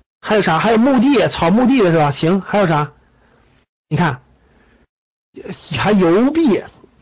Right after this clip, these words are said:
车位啊，真行，彩票都算是吧？太牛了，你们，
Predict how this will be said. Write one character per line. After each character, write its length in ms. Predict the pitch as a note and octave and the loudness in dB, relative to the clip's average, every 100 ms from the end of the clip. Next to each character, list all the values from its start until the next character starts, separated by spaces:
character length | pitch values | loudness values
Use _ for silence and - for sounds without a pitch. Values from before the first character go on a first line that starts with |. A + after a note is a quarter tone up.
| _ _ _ _ - | _ _ _ _ -8
车 500 | - - C#4 C#4+ C#4+ | -6 -2 0 2 2
位 280 | C#4+ G3+ D3 | 2 2 0
啊， 100 | C#3+ | -4
真 280 | - A3 A3+ | -2 0 0
行， 340 | - D3 D3+ - | 0 -2 -4 -6
彩 340 | - E3 D#3+ | -4 -2 -2
票 240 | D3+ C#4 | 0 0
都 140 | F#3 F3 | 2 0
算 240 | G3 D#3 | 0 0
是 80 | D3 | 0
吧？ 100 | C3 | -2
太 240 | - F#3+ | -4 -2
牛 220 | E3+ C3+ C#3+ | 0 0 0
了， 100 | C3+ | -2
你 80 | |
们， 180 | A#2+ A#2 | -4 -8